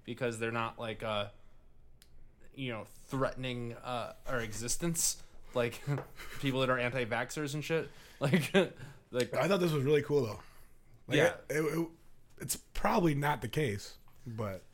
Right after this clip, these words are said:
Speaker 1: Well, I mean, like, so what?
Speaker 2: it would make some kind of sense.
Speaker 1: So here, so here are some ideas.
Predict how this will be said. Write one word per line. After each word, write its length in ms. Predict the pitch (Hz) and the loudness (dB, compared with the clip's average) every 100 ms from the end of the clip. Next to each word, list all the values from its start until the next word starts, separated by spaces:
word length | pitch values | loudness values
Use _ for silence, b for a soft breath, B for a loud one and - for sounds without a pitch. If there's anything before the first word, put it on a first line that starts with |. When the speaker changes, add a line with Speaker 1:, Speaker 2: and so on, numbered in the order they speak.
| - | -2
Speaker 1:
Well, 160 | 139 165 | 4 6
I 80 | 165 | 6
mean, 240 | 170 170 | 2 0
like, 180 | 165 160 | 2 0
so 380 | - 165 147 117 | 2 4 4 2
what? 280 | 139 151 - - - | -2 -2 -2 -4 0
Speaker 2:
it 60 | 139 | 2
would 160 | 151 | 4
make 240 | 151 156 139 | 4 2 0
some 200 | - 147 | -4 -2
kind 180 | 147 120 | -2 -2
of 80 | |
sense. 340 | - 127 92 - - - - - | -2 -4 -6 -14 -20 -20 -20 -20
Speaker 1:
So 260 | - 160 147 | -4 -2 -2
here, 320 | - 170 175 | 0 0 0
so 220 | - 160 | 0 0
here 180 | 151 180 | 2 2
are 60 | 170 | 2
some 200 | 170 147 | 2 0
ideas. 600 | 135 110 92 - - - | 0 -2 -6 -10 -10 -12